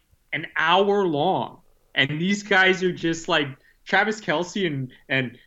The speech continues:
and, uh, Tom Brady were, like, going at it. It was really funny. Like, it's, it's one of the best things that I've seen. Uh, you can Google or YouTube it, I think, and it,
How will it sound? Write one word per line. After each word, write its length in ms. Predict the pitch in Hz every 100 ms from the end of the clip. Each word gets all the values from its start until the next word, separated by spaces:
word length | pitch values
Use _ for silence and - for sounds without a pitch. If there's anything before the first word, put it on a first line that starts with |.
| -
and, 320 | 135 123 123
uh, 360 | 123 120 113 117
Tom 340 | - 147 160 170
Brady 440 | 139 127 139 175
were, 80 | 165
like, 260 | 147 135 123
going 340 | 135 139 143
at 300 | 120 117 131
it. 160 | 160 214
It 80 | 180
was 180 | 196 160
really 440 | 127 151 175 170
funny. 520 | 175 - 170 190 101 -
Like, 320 | 110 117 117 -
it's, 240 | 175 180 -
it's 180 | 175
one 140 | 226 233
of 40 |
the 80 | 202
best 220 | 147 160
things 180 | 185 165
that 100 | 147
I've 120 | 131
seen. 320 | - 165 139 101 _ _ -
Uh, 220 | 135 117 - -
you 180 | 156
can 400 | 151 160 135 113 - -
Google 340 | 143 165 196
or 180 | 147 127
YouTube 420 | 117 127 185 139 110
it, 60 |
I 60 | 98
think, 280 | - 101 107
and 160 | 101 -
it, 200 | 113 113